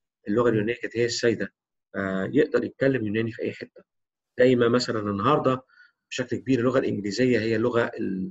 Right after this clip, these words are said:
Speaker 1: الشهيرة في
Speaker 2: مم.
Speaker 1: العالم، تقدر تروح في أي حتة تتكلم إنجليزي.
Speaker 2: مم.
Speaker 1: رغم إن في لغات ال-، الأصلية بتاعت كل بلد، لكن اللغة الإنجليزية مثلًا لغة سائدة في كل العالم.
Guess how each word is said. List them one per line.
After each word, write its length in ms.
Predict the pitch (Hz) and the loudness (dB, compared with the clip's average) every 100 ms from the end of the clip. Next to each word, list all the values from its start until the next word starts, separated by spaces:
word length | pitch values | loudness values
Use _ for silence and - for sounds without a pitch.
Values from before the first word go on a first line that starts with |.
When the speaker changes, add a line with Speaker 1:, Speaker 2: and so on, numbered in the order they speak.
| - | -10
Speaker 1:
الشهيرة 300 | - - 123 | -10 -4 -2
في 60 | 123 | -2
Speaker 2:
مم. 80 | 110 | -4
Speaker 1:
العالم، 140 | 104 | -4
تقدر 220 | - 110 - | -6 -12 -14
تروح 140 | - | -10
في 80 | - | -4
أي 80 | - | -4
حتة 240 | - - | -4 -18
تتكلم 340 | 110 - 117 110 | _ -6 -4 -2
إنجليزي. 340 | 95 95 - _ _ _ _ _ - | -2 -4 -6 _ _ _ _ _ -16
Speaker 2:
مم. 160 | 117 113 | -8 0
Speaker 1:
رغم 120 | 127 | 2
إن 60 | 123 | 2
في 140 | 156 | 2
لغات 340 | 143 135 151 - | 4 4 2 0
ال-، 200 | 113 101 - | -8 -8 -8
الأصلية 460 | - - - 147 | -8 -10 -2 0
بتاعت 160 | 123 113 - | 2 0 0
كل 140 | 123 | 0
بلد، 260 | 120 95 - _ - - - | 2 0 -2 _ -20 -14 -6
لكن 180 | 104 107 | -4 0
اللغة 200 | 120 143 | 2 4
الإنجليزية 420 | 127 110 110 123 | 4 0 0 2
مثلًا 300 | 123 123 120 | 0 0 -4
لغة 500 | 117 113 110 107 107 - | -4 -4 -4 -4 -4 -8
سائدة 360 | - - 117 | -4 0 0
في 120 | 104 | 0
كل 100 | - | -2
العالم. 280 | 104 98 95 | 0 -2 -6